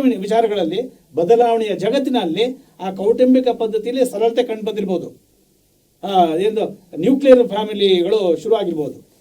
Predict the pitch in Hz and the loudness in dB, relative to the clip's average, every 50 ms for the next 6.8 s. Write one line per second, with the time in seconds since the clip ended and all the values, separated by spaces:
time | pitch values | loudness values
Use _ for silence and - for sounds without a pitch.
0 | _ _ _ _ _ _ _ _ _ _ _ - 185 170 165 185 185 160 - - | _ _ _ _ _ _ _ _ _ _ _ -4 -2 0 2 2 0 0 -2 -10
1 | - - - 156 180 240 277 269 302 262 262 262 247 233 240 240 226 196 202 190 | -16 -10 -4 0 2 2 4 4 4 2 4 2 2 2 0 0 0 0 0 0
2 | 190 170 160 139 127 - - _ _ _ _ _ _ 127 147 175 175 196 254 262 | 0 -2 -2 -4 -6 -12 -18 _ _ _ _ _ _ -4 -2 0 4 4 4 6
3 | - 294 262 262 262 262 262 262 262 254 285 294 262 262 262 - 180 196 233 262 | 6 4 4 4 4 2 2 2 2 2 2 2 0 0 -2 -2 -2 -2 0 0
4 | 277 277 285 277 277 254 254 254 226 190 196 202 - _ _ _ _ _ _ _ | 0 2 2 2 2 2 2 0 -2 -4 -4 -10 -14 _ _ _ _ _ _ _
5 | _ _ _ _ _ _ _ _ _ _ _ _ _ _ _ - - 160 175 277 | _ _ _ _ _ _ _ _ _ _ _ _ _ _ _ -10 -4 2 2 2
6 | 285 285 311 294 294 294 254 226 196 180 - - - - - _ | 4 4 6 6 6 6 4 2 0 -2 -4 -4 -10 -12 -20 _